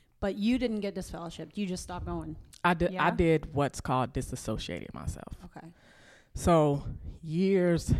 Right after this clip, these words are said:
Speaker 2: later, and I'm in a relationship, um, and as irony would have it,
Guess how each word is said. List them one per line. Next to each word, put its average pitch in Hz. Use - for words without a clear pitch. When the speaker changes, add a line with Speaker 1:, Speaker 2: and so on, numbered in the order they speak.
Speaker 2:
later, 135
and 127
I'm 127
in 127
a 123
relationship, 127
um, 123
and 135
as 139
irony 156
would 165
have 135
it, 180